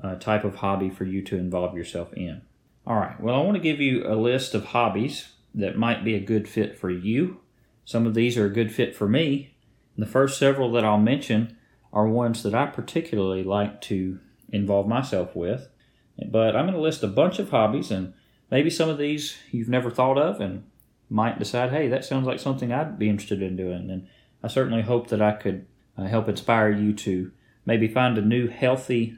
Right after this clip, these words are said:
hobby that you can spend some of your recreation time doing, and hopefully you can be around other people and, and shine God's light uh, to those people that you would be around. So my favorite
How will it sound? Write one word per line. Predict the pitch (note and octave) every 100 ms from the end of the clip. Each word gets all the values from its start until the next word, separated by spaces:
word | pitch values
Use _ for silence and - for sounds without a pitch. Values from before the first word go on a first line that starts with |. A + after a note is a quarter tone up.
| -
hobby | - C3+ C3+ C#3 C#3+ C#3 _ _ _ _
that | G#2 G2
you | G2+
can | - G2+
spend | - A#2 A2+ G#2+ G#2+ - _
some | - A#2 G#2+
of | G#2
your | G#2
recreation | G#2+ G#2+ G#2 G#2 G2+ G2+
time | F#2+ G2+ G2+ F#2+
doing, | A2 B2 A#2+ A#2 - _ _ _ _
and | G2+ G2+
hopefully | A2 - G#2+ G#2+ G2+
you | G#2
can | G2+ G2 F#2 F2+ - _ _ G#2+
be | G#2
around | G2+ G2+ G2
other | F#2 -
people | B2 B2 C#3 C3+
and, | A2+ F#2 F#2 _ _ _
and | G#2+ G2
shine | A2 G#2+
God's | G#2+ G#2 G2+
light | G2+ G2+ G2+ - - _ _ _ F#2+
uh, |
to | G2 G2+
those | G2 G2+ G2 F#2+ - -
people | G2+ F#2+ F#2
that | F2
you | E2
would | F#2 F2
be | F2+
around. | D#2+ D2 C2+ - - _ - _ _ -
So | G#2+
my | G#2+ F3
favorite | G3 - F#3+ F#3+ A#2 -